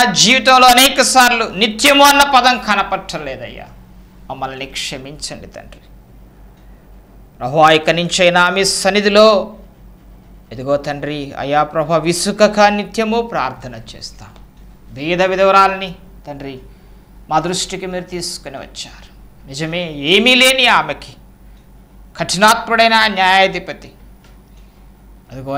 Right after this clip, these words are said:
న్యాయము చేసినట్లుగా తండ్రి, తద్వారా మాకు, అయ్యా తండ్రి, మీరు నేర్పించిన గొప్ప పాఠం.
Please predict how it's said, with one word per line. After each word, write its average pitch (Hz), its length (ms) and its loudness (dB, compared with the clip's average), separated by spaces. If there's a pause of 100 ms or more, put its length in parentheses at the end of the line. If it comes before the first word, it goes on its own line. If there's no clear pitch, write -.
(140)
న్యాయము 170 380 0 (140)
చేసినట్లుగా 139 760 -14 (1120)
తండ్రి, 170 320 0 (920)
తద్వారా 208 420 4 (100)
మాకు, 240 280 2 (240)
అయ్యా 175 160 2 (100)
తండ్రి, 202 240 -6
మీరు 202 180 -4
నేర్పించిన 208 420 -6 (120)
గొప్ప 196 200 -4 (160)
పాఠం. 151 420 -6